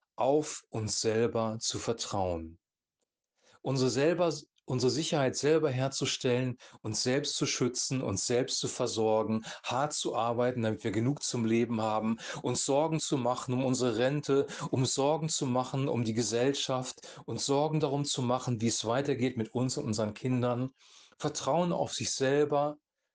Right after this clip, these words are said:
setzen auf sich selber, Selbstgerechtigkeit, Selbstschutz, Selbstversorgung, das wäre die Alternative zum Vertrauen in Gott. Oder wir vertrauen auf eine höhere Institution,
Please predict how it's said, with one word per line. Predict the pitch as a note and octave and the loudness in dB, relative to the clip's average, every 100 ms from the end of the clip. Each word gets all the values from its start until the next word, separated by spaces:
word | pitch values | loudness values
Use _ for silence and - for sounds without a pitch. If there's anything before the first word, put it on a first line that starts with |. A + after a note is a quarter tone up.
| _ _ _ | _ _ _
setzen | - C#3+ D#3+ - F3 | -2 0 0 -2 0
auf | B2+ A2+ | 0 0
sich | A2+ - | -2 -2
selber, | B2 B2 B2+ B2 B2 | 0 2 2 0 0
Selbstgerechtigkeit, | A2 C#3 E3 - - B2 B2 - - - - A2+ A2 | 0 2 0 -2 -2 0 0 -2 -6 -6 -2 -2 -2
Selbstschutz, | - A#2 B2 - - G2 - | 0 0 2 0 -2 -2 0
Selbstversorgung, | A#2+ C3 - C3 G2+ A2 A2+ A2 A2+ A2+ - - - - | 0 -2 -4 -4 0 2 2 2 -2 -4 -10 -20 -14 -2
das | C#3+ - C#3 | -2 0 2
wäre | C#3 C#3+ | 2 4
die | C#3 A#2+ | 2 2
Alternative | B2 - A#2 - - C#3+ C#3+ C#3+ D3+ D3+ - _ _ _ _ _ - - | 0 0 -4 -4 -2 2 4 4 4 0 -12 _ _ _ _ _ -20 -12
zum | - B2 | -4 -4
Vertrauen | G#2 A#2 - B2+ C3+ C#3 | -2 -4 -2 0 0 2
in | A2 A#2 | 0 2
Gott. | B2+ F3 - - - - | 4 2 -2 -12 -14 0
Oder | - - D#3 | 4 4 4
wir | E3 | 0
vertrauen | - C3+ - C#3 D3 D3+ | 0 -4 -4 2 4 4
auf | C#3+ | 2
eine | A#2+ B2+ A#2 | 2 2 4
höhere | C#3+ D#3+ D3+ | 4 4 2
Institution, | C3+ A#2+ A#2 A#2 A2 - C3 C3 C3+ | 0 -4 -2 -2 -2 0 2 2 0